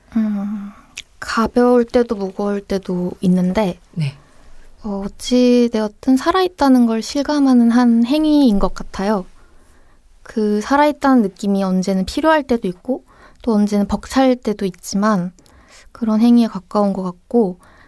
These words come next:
Speaker 1: 사전에 걷기를 검색하면 정말 단순하게 걷는 일이라고만 나오거든요.
Speaker 2: 네.
Speaker 1: 그래서인지 걷는 사람의 상태나 상황에 따라서 다양하게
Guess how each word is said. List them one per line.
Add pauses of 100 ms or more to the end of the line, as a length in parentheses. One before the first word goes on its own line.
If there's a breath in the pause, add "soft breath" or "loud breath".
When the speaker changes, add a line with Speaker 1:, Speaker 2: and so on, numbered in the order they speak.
Speaker 1:
사전에
걷기를
검색하면
정말
단순하게
걷는
일이라고만
나오거든요.
Speaker 2:
네. (480 loud breath)
Speaker 1:
그래서인지
걷는
사람의
상태나
상황에
따라서 (520 loud breath)
다양하게